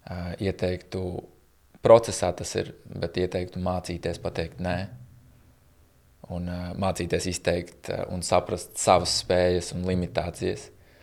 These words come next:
Taču nepakra-, n-, nepalikt pie limitācijām un vienmēr mēģināt stumt to latiņu augstāk. Jo limitācijas jau ir tikai mūsu galvā,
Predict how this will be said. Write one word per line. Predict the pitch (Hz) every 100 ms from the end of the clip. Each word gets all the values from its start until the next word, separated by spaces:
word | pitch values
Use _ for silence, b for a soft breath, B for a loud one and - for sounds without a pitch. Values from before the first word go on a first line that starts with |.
| b
Taču | 98 - 90
nepakra-, | 95 98 - 117 - 85
n-, | 113 107 98 98
nepalikt | 95 98 113 87 87 - -
pie |
limitācijām | 87 92 90 - 87 - 87 90
un | 90
vienmēr | 90 90 85
mēģināt | 98 87 90 -
stumt | - 87 87
to | 87 87 90 - -
latiņu | 87 90 87 87
augstāk. | 92 - 110 107 - - B B B B B B B B B -
Jo | 92 92
limitācijas | 92 87 85 87 90 85
jau |
ir | 87 85
tikai | 82 87
mūsu | 90 90 87
galvā, | 87 90 87